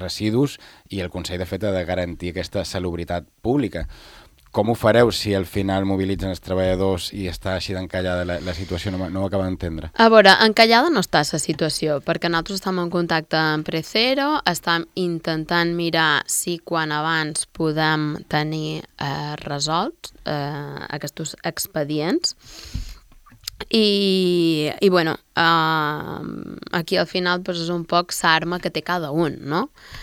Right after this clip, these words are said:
Speaker 2: L'empresa té l'arma ara d'utilitzar,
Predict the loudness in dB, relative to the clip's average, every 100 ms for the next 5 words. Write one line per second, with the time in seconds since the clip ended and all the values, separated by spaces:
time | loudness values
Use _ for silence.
0 | -2 4 4 4 4 4 0 2 0 0
1 | 2 6 8 6 4 0 0 -4 -10 -2
2 | 0 0 -2 -2 -2 -4 -4 -4 -4 -2
3 | 2 4 4